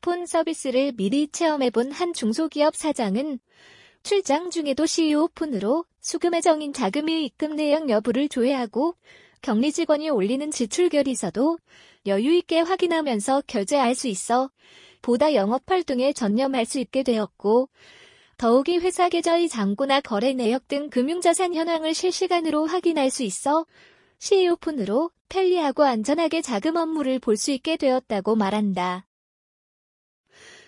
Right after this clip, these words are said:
기업은행의 강건석 행장은 국내 자금관리 솔루션 시장에서 주목받고 있는 협력회사 웨켓이 여는 괄호 닫는 괄호, 대표이사 석창규, 와이 공동개발로 이천사 년 구월 국내 은행 최초로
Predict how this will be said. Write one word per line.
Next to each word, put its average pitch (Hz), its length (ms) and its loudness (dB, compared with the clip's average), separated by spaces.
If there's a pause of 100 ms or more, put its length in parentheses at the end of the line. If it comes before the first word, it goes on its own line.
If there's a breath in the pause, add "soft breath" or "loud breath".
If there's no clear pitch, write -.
(380 loud breath)
기업은행의 302 640 2
강건석 269 640 0
행장은 277 600 -4 (180)
국내 262 320 0
자금관리 285 600 0
솔루션 349 520 0
시장에서 311 600 -2
주목받고 269 580 0
있는 269 400 -2
협력회사 339 640 -2
웨켓이 277 540 0
여는 214 300 -2
괄호 262 300 -2
닫는 233 300 -2
괄호, 220 380 0 (640 soft breath)
대표이사 320 600 0
석창규, 262 640 -2 (160)
와이 208 300 2
공동개발로 277 840 0
이천사 330 440 -2
년 330 180 -2
구월 240 320 0
국내 247 360 0
은행 285 260 -2
최초로 254 580 0